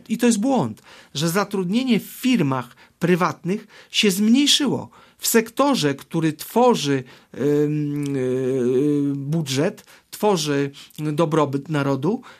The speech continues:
zatrudnionych jest tylko dwanaście przecinek cztery miliona osób. To jest bardzo małych. To się zmniejsza,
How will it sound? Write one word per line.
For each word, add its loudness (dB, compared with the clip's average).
zatrudnionych 0
jest -2
tylko 0
dwanaście 0
przecinek -4
cztery -2
miliona 0
osób. -2
To 2
jest 0
bardzo -2
małych. 0
To -2
się 2
zmniejsza, 2